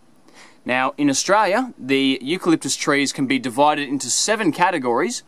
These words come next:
depending on how the bark sheds. Now, I'm probably not gonna remember all of them, but I'll be able to show you a few types here. Now, this one peels off in large strips, so this one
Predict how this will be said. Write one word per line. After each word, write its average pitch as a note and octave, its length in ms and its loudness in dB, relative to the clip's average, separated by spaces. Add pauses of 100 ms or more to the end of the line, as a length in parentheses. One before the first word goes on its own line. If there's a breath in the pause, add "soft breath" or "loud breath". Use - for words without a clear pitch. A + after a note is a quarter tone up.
(240 soft breath)
depending E3+ 480 0
on C#3+ 300 2 (140)
how D3+ 480 0
the B2+ 120 -2
bark C#3 500 0
sheds. - 600 -2 (720 soft breath)
Now, C3+ 240 2
I'm C#3 100 2
probably G3+ 300 0
not F3+ 200 2
gonna F3+ 140 -2
remember E3 380 2
all A3 220 2
of F#3 60 -6
them, E4+ 160 2 (600)
but D#3 100 2
I'll D#3+ 100 2
be D#3+ 120 2
able F3+ 160 0
to D#3 40 -2
show F3 180 0
you D#3 140 4
a C#3 60 2
few E3 220 -6
types D3 320 2
here. C#3+ 260 -2 (920 loud breath)
Now, C3 140 4
this E3 240 0
one G#3 240 2
peels F3+ 340 0
off F3 160 2
in C#3 140 0
large D3+ 460 2
strips, - 600 -4
so - 140 -4
this D#3 180 0
one F3 280 2